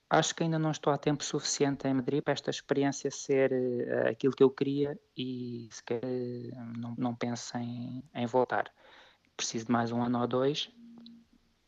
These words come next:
para, eh, fazer um balanço de tudo, o bom, o mau, o que é que eu estou, o que é que eu perdi, o que é que eu ganhei, e ver se realmente é, ah,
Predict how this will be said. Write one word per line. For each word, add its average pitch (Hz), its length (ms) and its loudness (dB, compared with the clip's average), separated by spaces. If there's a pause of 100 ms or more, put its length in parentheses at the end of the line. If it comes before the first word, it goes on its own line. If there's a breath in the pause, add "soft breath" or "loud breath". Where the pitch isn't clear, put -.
para, 135 340 0 (160)
eh, 120 180 0
fazer 123 340 -2
um 131 160 2
balanço 131 480 6
de 131 80 -2
tudo, 185 440 4 (1040)
o 135 160 0
bom, 160 360 8
o 139 40 6
mau, 135 360 4
o 147 40 -2
que 131 120 -4
é - 20 0
que - 120 -10
eu - 20 0
estou, 120 320 -2
o - 80 -10
que 131 100 0
é - 20 2
que 120 120 -6
eu 120 40 0
perdi, 131 360 0
o 143 40 -2
que - 120 -2
é - 20 2
que - 100 -6
eu 127 60 0
ganhei, 123 500 -2 (500 soft breath)
e 143 80 2
ver 147 200 6
se - 300 0
realmente 143 580 2 (300)
é, 135 360 0 (140)
ah, 123 500 -2